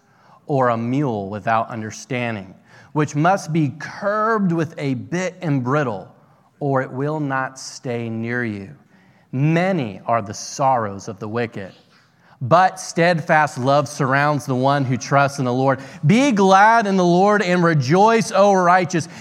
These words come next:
and shout for joy, all you upright in heart." This is God's word. Let us pray.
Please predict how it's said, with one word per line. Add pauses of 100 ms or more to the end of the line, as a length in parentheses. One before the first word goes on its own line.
and
shout
for
joy,
all
you
upright (360)
in
heart." (560)
This
is
God's
word.
Let
us
pray.